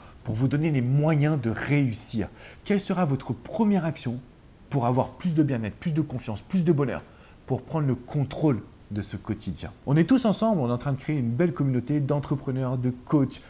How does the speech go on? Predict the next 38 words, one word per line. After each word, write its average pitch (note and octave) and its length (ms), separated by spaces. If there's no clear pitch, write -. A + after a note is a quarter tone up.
d'individus C#3+ 540
qui C#3 100
ont C3 100
simplement C3+ 360
envie C3 120
d'avoir B2+ 280
confiance C#3+ 360
en C#3 120
eux. D3 120
Je B2+ 120
vous C3 160
dis C#3+ 200
juste, F#3 300
vous A2+ 400
êtes C3+ 240
au A#2 100
top. A2 380
Mais A#2+ 100
simplement, B2 520
donnez-vous B2 500
les G#2+ 100
moyens G#2+ 320
de A2+ 80
réussir. A2+ 500
Ça B2+ 160
commence C3 320
dès F#3 200
aujourd'hui. A#2 440
Demandez-vous C3 460
qu'allez-vous F#3 360
faire E2+ 260
pour B2 120
vous G#2+ 140
donner A#2 200
les B2 100
moyens G2+ 280
de G2+ 60
réussir. F#2 420